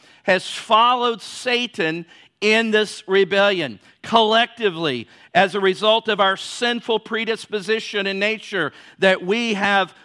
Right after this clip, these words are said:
followed, either passively, uh, or actively, we are followers outside of Christ of this rebellion. Our nature, our nature outside of regeneration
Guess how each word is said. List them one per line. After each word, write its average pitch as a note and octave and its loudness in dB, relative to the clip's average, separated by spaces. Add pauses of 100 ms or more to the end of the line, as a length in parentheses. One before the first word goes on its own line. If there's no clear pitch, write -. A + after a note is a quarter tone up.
followed, A3 2
either E3 -2
passively, A#3 -2 (320)
uh, F3 6
or G#3 2
actively, D#3+ -2 (180)
we F#3+ 2
are G3 2
followers G#3 0
outside G#3 2
of G#3 -10
Christ A3+ -2 (300)
of F#3 4
this G3+ -4
rebellion. G#3 2
Our F3+ 2
nature, G3+ -4 (520)
our G#3+ 4
nature A3 -2
outside G#3+ 2
of E3+ -6
regeneration G3 -4